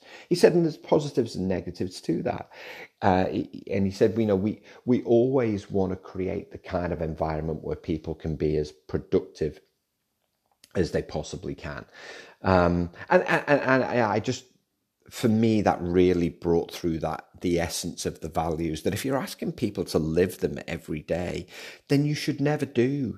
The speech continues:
transformation programs. People, people like Atlassian, they don't do transformation programs. They do subtle tweaks here and there based on the values that they have. And then they use those values to hire people.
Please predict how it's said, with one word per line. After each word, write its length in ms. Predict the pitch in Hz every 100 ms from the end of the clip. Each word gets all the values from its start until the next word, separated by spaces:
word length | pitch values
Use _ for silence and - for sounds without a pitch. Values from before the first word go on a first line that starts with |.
| -
transformation 640 | - 98 - 101 95 127
programs. 420 | - 151 151 143 - - -
People, 300 | - 302 415
people 320 | - - -
like 140 | 170 165
Atlassian, 440 | - 135 - 170
they 80 | 196
don't 180 | - -
do 120 | 202
transformation 760 | - 190 190 - 131 104 -
programs. 640 | 87 82 82 85 87 - -
They 100 | 180
do 140 | 220
subtle 400 | - - 185 143
tweaks 460 | - - 139 - -
here 220 | 123 107
and 140 | 95
there 160 | 98 98
based 300 | - 90 -
on 80 | 82
the 80 |
values 420 | 76 82 82 78 82
that 120 | -
they 100 | 90
have. 320 | 82 127 120 - - -
And 120 | 117
then 120 | 123 120
they 100 | 117
use 360 | 101 113 107
those 260 | 95 90 - _ _
values 560 | 87 85 82 80 80 - - -
to 120 | - 98
hire 500 | - - 85 80 80
people. 520 | - - - 76